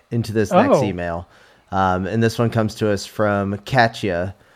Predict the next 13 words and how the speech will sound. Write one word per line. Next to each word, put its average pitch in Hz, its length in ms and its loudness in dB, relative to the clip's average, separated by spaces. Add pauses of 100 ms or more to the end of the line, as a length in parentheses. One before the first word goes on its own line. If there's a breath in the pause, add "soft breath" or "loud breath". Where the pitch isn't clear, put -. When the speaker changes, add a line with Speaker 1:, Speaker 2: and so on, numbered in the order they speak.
(180 soft breath)
Speaker 1:
"Female 175 640 0
Fred? 165 420 -2 (460)
Hello, 254 240 0
Slow 156 300 0
Ride 123 260 2
Pod. 131 420 2 (100)
Desperately 156 520 0
in 127 120 0
need 135 220 0
of 120 140 -2
your 113 180 0
expert 123 420 -2
opinion. 123 640 -4